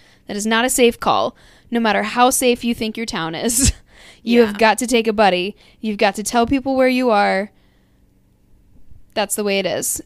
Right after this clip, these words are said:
Speaker 1: Um, so nearly eleven million women in the United States have been raped while drunk, drugged, or high, which is a lot of fucking people.
Speaker 2: That's way too big a number.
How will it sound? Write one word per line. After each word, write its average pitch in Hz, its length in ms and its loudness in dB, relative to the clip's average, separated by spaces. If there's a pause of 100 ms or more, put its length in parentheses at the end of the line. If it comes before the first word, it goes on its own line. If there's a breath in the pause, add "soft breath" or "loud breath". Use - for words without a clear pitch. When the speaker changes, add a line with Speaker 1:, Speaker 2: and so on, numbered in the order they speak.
Speaker 1:
Um, 214 460 0 (1000)
so 247 380 2 (140)
nearly 302 400 2
eleven 262 600 0
million 269 340 0
women 226 280 -2
in 214 100 -2
the 214 80 -2
United 202 360 -2
States - 320 -4
have 196 160 -6
been 196 160 -6
raped 190 320 -6
while 185 140 -4
drunk, 202 520 -6
drugged, 190 420 -2
or 175 180 -2
high, 180 320 -6 (120)
which 208 180 -2
is 247 140 -2
a 370 80 0
lot 381 340 4
of 381 80 4
fucking 359 320 4
people. 277 560 2
Speaker 2:
That's 233 380 -4 (120)
way 196 880 -8
too 208 260 -14
big 180 200 -10
a 170 60 -14
number. 160 420 -14